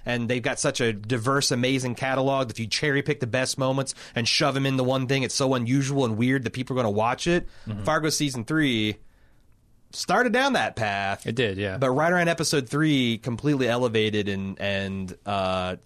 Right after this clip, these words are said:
Speaker 1: you know, with great villains, uh, great casting, great performances, something important, I think, to say about our present point in history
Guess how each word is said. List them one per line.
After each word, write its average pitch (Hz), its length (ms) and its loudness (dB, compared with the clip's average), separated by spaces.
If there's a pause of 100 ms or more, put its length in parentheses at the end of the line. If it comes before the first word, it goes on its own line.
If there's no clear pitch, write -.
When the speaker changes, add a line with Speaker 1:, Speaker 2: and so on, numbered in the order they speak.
Speaker 1:
you 107 140 -4
know, 92 260 -2
with 95 240 -6
great 127 300 -2
villains, 120 720 -2
uh, 95 240 -2
great 117 320 -4
casting, 110 540 -2
great 101 240 -4
performances, 104 760 -2
something 117 440 -2
important, 107 400 -2
I - 20 -6
think, 104 240 -6
to 101 80 -8
say 107 260 -2
about 101 440 -2
our 101 100 0
present 104 420 -2 (320)
point 113 280 -2
in 87 40 -6
history 131 640 0